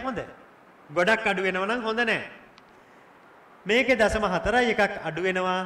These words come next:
එක සෙන්ටිග්‍රේඩ් එකකට. මේකේ දශම තුනයි අටයි අඩු වෙන්නේ. එහෙමනම් අඩුවීම මේකේ වැඩි නිසා මේකේ හුඟක් හොඳ නැහැ. මේක ටෙම්පරේචර් එකට සෙන්සිටිව් වැඩි. මේක ටෙම්පරේචර් එකට සෙන්සිටිවිටි එක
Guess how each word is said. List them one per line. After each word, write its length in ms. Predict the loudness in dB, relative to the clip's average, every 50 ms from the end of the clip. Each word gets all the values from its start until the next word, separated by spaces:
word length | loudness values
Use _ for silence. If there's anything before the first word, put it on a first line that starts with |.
| -6 -12 -16 -20 -20 -20 -16 -14
එක 120 | -6 -4
සෙන්ටිග්‍රේඩ් 560 | -4 -2 -2 -2 -4 -2 -2 -2 -2 0 0
එකකට. 320 | 0 -2 0 -2 -2 -2 -2 -4 -4 -8 -12 -18 -20 -20 -20 -20 -20 -20 -8
මේකේ 260 | -4 -4 -2 -2 0
දශම 280 | 0 0 0 0 -2 -4
තුනයි 360 | -6 -6 -2 0 2 2 2 2
අටයි 240 | 2 2 2 2
අඩු 180 | 2 2 0 -2
වෙන්නේ. 260 | -4 -6 -6 -8 -14 -18 -20 -20 -20 -20 -20 -20 -20 -12 -2
එහෙමනම් 440 | 0 0 0 2 0 0 -2 -2 -4 -10 -16 -20 -20 -20 -16 -6
අඩුවීම 640 | -2 -2 -2 0 -2 -4 -4 -2 -2 -2 -2 0 -2 -2 0
මේකේ 340 | 0 0 0 0 -2 0
වැඩි 220 | 2 2 2 0 -2
නිසා 340 | -4 -4 0 2 2 2 2
මේකේ 320 | 0 -2 -2 0 -2 -2
හුඟක් 320 | -2 0 0 0 0 0 -2 -8 -14 -18 -20 -20 -20 -20 -20 -8
හොඳ 180 | -6 -6 -2 0 -2 -2
නැහැ. 340 | 0 0 2 2 2 0 0 0
මේක 200 | -2 -4 -2 -2 -2 -2 -2 -6 -10 -16 -20 -10
ටෙම්පරේචර් 600 | -6 -4 -4 -2 -2 0 0 0 0 -2 -4 -4
එකට 160 | -6 -4 -4
සෙන්සිටිව් 420 | -2 -2 -2 -4 -6 -6 -6 -8 -2 0
වැඩි. 260 | 2 2 2 0 -4 -6 -10 -14 -20 -20 -20 -20 -20 -20 -20 -14
මේක 220 | -8 -4 -4 -2 -2
ටෙම්පරේචර් 540 | -2 -2 -2 -2 -2 -2 -4 -2 -2 -2 -4
එකට 120 | -4 -4
සෙන්සිටිවිටි 480 | -6 -6 -6 -6 -6 -6 -6 -6 -6 -8
එක 100 | -8